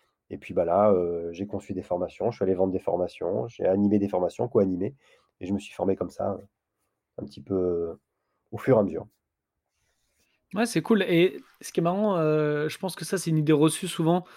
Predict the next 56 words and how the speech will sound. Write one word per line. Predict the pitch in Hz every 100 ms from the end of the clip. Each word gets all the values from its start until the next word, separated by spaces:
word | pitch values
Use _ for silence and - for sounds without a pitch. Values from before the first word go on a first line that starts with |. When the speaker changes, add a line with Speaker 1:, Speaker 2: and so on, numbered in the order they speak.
| - - _
Speaker 2:
euh, | 147 139 139 143 156
euh, | 156 151 160 - 254 - -
dans | 143 147
le | 151
rapport | 131 160 - 180
avec | 151 139
la | 151
passion | 139 156 151 - 180 190 _
et | 160
les | 151
premiers | 135 - 160 156
pas. | 160 160
On | 175
se | 143
dit, | 139 156 170
euh, « | 151 139 131 - - _ _ _ -
Ah, | 151
tu | - -
fais | 156
ça | - 160
si | 135 -
t'es | 127
passionné, | - 120 - 139 151 156 135
quoi, | 131 117
si | - 127
t'es | - 131
à | 120
fond, | 113 147 156 160 156
si | 135
tu | 127 -
peux | 139
pas | 147 151 151 135
te | 143
regarder | 131 135 156
dans | 147
le | 143
miroir | 151 139 139 165 151 -
sans », | - 170 - - -
et | 160
là, | 196
dans | 185 170
le | 170
vocabulaire | 156 160 170 165 180
que | -
tu | 151
utilises, | - 185 214
j'ai | 160 143
comme | - 175
l'impression | 165 165 160 208
qu'il | 180
y | 156
a |
un | 151
petit | -
peu | 156 180
ce, | 165 170 156